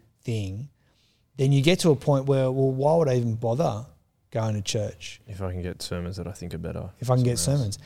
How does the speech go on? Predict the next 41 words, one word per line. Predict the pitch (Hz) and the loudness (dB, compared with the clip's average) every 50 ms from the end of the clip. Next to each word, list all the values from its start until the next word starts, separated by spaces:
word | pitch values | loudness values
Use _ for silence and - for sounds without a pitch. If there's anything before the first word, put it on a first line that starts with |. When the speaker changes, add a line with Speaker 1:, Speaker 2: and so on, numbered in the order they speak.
| - - - | -20 -16 -2
Speaker 2:
Yep. | - | 2
Speaker 1:
Even | 208 240 277 302 311 | 4 4 6 6 6
if | 277 185 180 | 6 6 4
it's | 170 - | 4 4
my | 170 156 151 151 165 214 | 6 6 6 6 6 6
own | 285 330 | 4 4
sermons, | - - 139 110 95 95 107 - - - - - - | 2 2 2 2 0 -2 -4 -6 -8 -10 -8 -2 -2
like | 131 123 131 | 0 4 4
if | 156 143 160 | 4 4 4
it's, | 156 - - - | 2 0 2 2
like, | 147 127 135 | 2 4 4
not | 160 143 120 120 - - - _ 131 127 - - - - - - - - - | 4 2 0 -2 -12 -20 -20 _ -20 -20 -18 -20 -20 -20 -20 -20 -20 -8 -2
personally, | - 135 123 123 104 101 | 2 6 6 6 6 6
Speaker 2:
Tim | - 131 120 | 4 6 6
Speaker 1:
like, | - - | 8 6
Speaker 2:
sermons. | 117 95 107 - - 143 160 | 6 6 4 4 4 6 6
Speaker 1:
my | 233 - | 8 6
sermons. | - 143 123 107 104 107 113 120 - - 127 | 6 4 2 2 2 2 -2 -2 0 0 -2
<laughs> | 110 190 - | -2 0 6
Even | - 226 277 285 320 277 | 8 8 8 10 8 6
if | 240 190 | 8 8
it's | 208 - | 6 6
the | - 165 | 6 4
sermons | - - 180 170 170 156 - | 8 8 8 8 8 6 6
from | - 185 175 170 | 6 8 8 8
my | 165 160 165 160 | 8 6 6 6
own | 151 151 143 | 4 4 4
church, | - - 226 277 240 120 101 95 - - - - - - - - - - - - - | 6 10 10 10 10 8 2 -2 -4 -4 -4 -4 -8 -10 -10 -10 -10 -10 -14 -10 0
um, | 180 143 143 143 143 143 139 139 143 160 - - - _ _ _ _ _ _ _ _ _ - 202 - | 4 6 6 6 6 4 4 2 0 -2 -6 -12 -20 _ _ _ _ _ _ _ _ _ -20 -20 2
if | - 175 180 - - - - - - - - - - 175 | 6 6 6 6 4 -4 -10 -16 -18 -20 -20 -18 -2 6
we, | 147 156 151 151 147 147 143 147 - - - | 8 10 10 10 10 8 6 4 2 -4 -4
we | 196 147 156 160 | 4 6 8 8
have | 160 147 | 8 8
sort | - 196 190 180 | 8 8 10 10
of | 170 156 139 | 10 8 8
swung | 143 - - - - - 175 185 196 196 | 4 -2 0 0 2 6 8 8 8 8
a | 170 | 6
pendulum | - - 156 170 175 156 160 147 131 127 127 123 | 4 4 4 4 6 6 6 6 6 4 2 2
to | - 131 | 2 2
a | 117 | 2
point | - - - 147 135 117 107 107 117 | 2 0 0 0 2 2 0 -2 -2